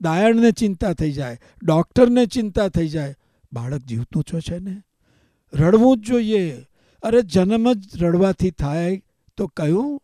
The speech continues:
જાતિ બી દુઃખા, જાતિ બી દુઃખા. અરે, જન્મ જ રોવાથી શરૂ થાય છે ભાઈ. એક વિદેશી સાધક આવે છે,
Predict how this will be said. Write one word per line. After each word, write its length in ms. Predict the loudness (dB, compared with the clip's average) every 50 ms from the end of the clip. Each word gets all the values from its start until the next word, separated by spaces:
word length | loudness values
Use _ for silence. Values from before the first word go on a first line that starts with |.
| _ -20 _ _ _ _ _ -20
જાતિ 640 | -4 0 2 4 4 2 0 -2 0 0 2 2 0
બી 200 | 0 0 -2 0
દુઃખા, 800 | -2 -4 -4 -4 _ _ -8 -8 -8 -8 -10 -12 -12 -14 -18 -20 -20 _ _ _ -12
જાતિ 400 | -10 -10 -10 -10 -10 -10 -10 -10
બી 180 | -8 -10 -12 -14
દુઃખા. 580 | -14 -16 -18 -18 _ -18 -16 -16 -16 -18 -20 _ _ _ _ _ _ _ -6
અરે, 380 | -2 0 2 4 4 4 4 4
જન્મ 480 | 4 4 4 4 4 4 6 6 4
જ 140 | 6 8 10
રોવાથી 480 | 12 12 12 10 10 6 4 0 -4 -4
શરૂ 300 | -4 -4 -4 -4 -4 -4
થાય 280 | -6 -6 -6 -6 -8
છે 160 | -8 -10 -10
ભાઈ. 420 | -8 -8 -8 -8 -8 -10 -12 -12 -16 _ _ _ _ _ _ _
એક 240 | -2 0 0 0 -2
વિદેશી 400 | -6 -6 -4 -6 -8 -8 -8 -10
સાધક 440 | -10 -12 -12 -10 -8 -8 -10 -8 -12
આવે 200 | -16 -18 -18 -18
છે, 160 | -20 -20 -20